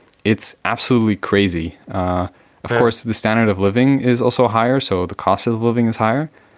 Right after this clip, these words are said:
Speaker 1: But
Speaker 2: Mm-hmm.
Speaker 1: still, the, the fact that I'm relatively carefree and I just have to focus on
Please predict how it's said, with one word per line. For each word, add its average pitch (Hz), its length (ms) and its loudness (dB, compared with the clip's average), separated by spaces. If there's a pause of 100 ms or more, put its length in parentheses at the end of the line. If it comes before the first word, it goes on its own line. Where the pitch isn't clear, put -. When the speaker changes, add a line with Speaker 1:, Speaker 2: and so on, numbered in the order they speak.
(240)
Speaker 1:
But 101 140 -2
Speaker 2:
Mm-hmm. - 120 -4
Speaker 1:
still, 101 200 4
the, 98 280 2
the 98 140 -4
fact - 280 -4
that 107 120 0
I'm 104 400 0 (520)
relatively 123 880 2
carefree 117 640 2
and 101 140 -4
I 98 80 0
just 104 200 -2
have 101 160 0
to 101 80 -12
focus 104 400 -2
on 95 260 0